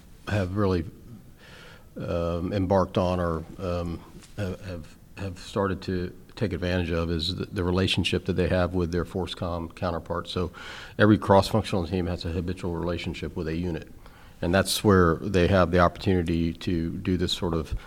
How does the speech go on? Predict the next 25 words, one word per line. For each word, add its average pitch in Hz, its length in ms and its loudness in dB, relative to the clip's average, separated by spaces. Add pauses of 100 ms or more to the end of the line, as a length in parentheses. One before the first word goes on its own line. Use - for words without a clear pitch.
(380)
um, 80 380 0
some 92 200 2
people 87 180 0
call 85 220 2
it 85 60 -4
developmental 85 480 2
operate, 82 440 2
so 92 120 2
DevOps, 82 640 2
right? 78 240 -2 (100)
Um, 82 340 -2
it's - 260 -2
really 107 220 8
to 90 80 4
get 85 160 0
the 90 80 -2
soldier 82 400 0
and 80 120 0
unit 85 220 0
feedback. 80 480 -4 (200)
Um, 82 320 -4
so 92 160 -2
I - 20 2
think 95 200 2
it's, - 220 -4